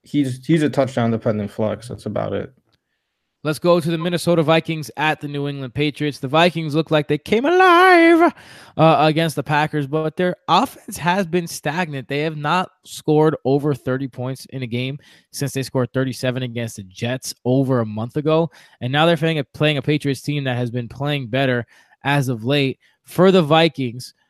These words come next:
Speaker 2: um, Kirk Cousins is currently the quarterback eleven on the season, but he's been highly inconsistent. Is he more the guy we saw last game with the three forty-two and three touchdowns, or is he more of the guy that's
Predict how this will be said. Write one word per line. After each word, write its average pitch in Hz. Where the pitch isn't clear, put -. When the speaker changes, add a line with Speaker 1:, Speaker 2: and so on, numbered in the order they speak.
Speaker 2:
um, 123
Kirk 175
Cousins 165
is 135
currently 151
the 135
quarterback 143
eleven 135
on 127
the 120
season, 143
but 123
he's 120
been 120
highly 131
inconsistent. 120
Is 135
he 170
more 165
the 156
guy 151
we 143
saw 135
last 131
game 165
with 151
the 120
three 143
forty-two 135
and 123
three 127
touchdowns, 160
or 131
is 123
he 123
more 127
of 120
the 120
guy 120
that's 113